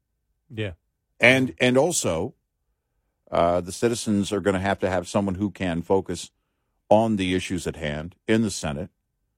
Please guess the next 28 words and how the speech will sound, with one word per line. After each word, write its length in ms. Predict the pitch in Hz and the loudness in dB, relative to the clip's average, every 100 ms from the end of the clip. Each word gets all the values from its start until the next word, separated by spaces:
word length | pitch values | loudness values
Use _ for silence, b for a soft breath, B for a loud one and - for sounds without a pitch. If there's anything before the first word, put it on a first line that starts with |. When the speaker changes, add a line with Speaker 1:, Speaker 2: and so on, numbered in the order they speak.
| _ _ | _ _
Speaker 2:
in 140 | 98 92 | 2 4
that 220 | 107 107 | 2 0
position. 440 | 101 85 147 - _ _ _ b b b b b _ | -4 0 0 -2 _ _ _ b b b b b _
Speaker 1:
Yeah, 240 | 135 135 127 117 120 | -4 -2 -2 -4 -2
uh, 380 | 120 117 107 - | 0 0 -4 -4
in 200 | 120 117 | -4 -2
a, 240 | 110 104 - _ _ _ - _ 110 | -2 -4 -10 _ _ _ -20 _ -8
I, 380 | 107 117 117 - | -2 0 0 -2
I 140 | 113 | -4
think 300 | 104 110 107 | -2 -4 -4
you 100 | 117 | -4
need, 280 | 110 101 95 | -2 -4 -6
you 100 | 120 | -4
need 200 | 117 101 | -2 -4
new 120 | 95 92 | -6 -10
blood 280 | 98 90 | -8 -8
in 140 | 90 90 | -10 -16
there. 160 | 85 87 - | -20 -20 -18
You 120 | 98 - | -18 -10
Speaker 2:
Yeah. 180 | 92 69 | -4 -4
Speaker 1:
just 200 | 110 101 | -6 -10
need 160 | 113 101 | -10 -8
new, 140 | 101 | -8
you 120 | 107 | -6
need 200 | 113 107 | -4 -4
more 200 | 101 101 104 | -6 -8 -8
energetic 480 | 98 92 117 107 | -10 -6 -4 -4
blood. 340 | 113 104 98 | -6 -6 -6